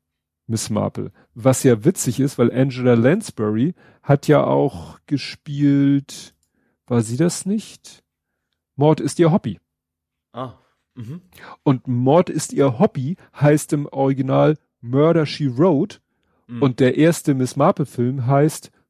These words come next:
Speaker 1: Murder, She Saw.
Speaker 2: Ah, okay. <laughs>
Speaker 1: Ne? Also,
Speaker 2: Ja.
Speaker 1: nee, Murder, She Said, Entschuldigung, Murder, She Said, weil
Speaker 2: Mhm.
Speaker 1: alle Miss Marple Filme aus der Zeit heißen immer Murder. <laughs>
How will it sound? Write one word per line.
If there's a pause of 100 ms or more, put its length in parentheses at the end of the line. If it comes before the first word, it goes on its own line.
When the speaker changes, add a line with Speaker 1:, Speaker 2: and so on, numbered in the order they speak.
Speaker 1:
Murder,
She
Saw. (600)
Speaker 2:
Ah, (240)
okay. (380)
<laughs>
Speaker 1:
Ne? (100)
Also,
Speaker 2:
Ja. (920)
Speaker 1:
nee,
Murder,
She
Said,
Entschuldigung,
Murder,
She
Said,
weil (320)
Speaker 2:
Mhm.
Speaker 1:
alle
Miss
Marple
Filme
aus
der
Zeit
heißen
immer (200)
Murder.
<laughs>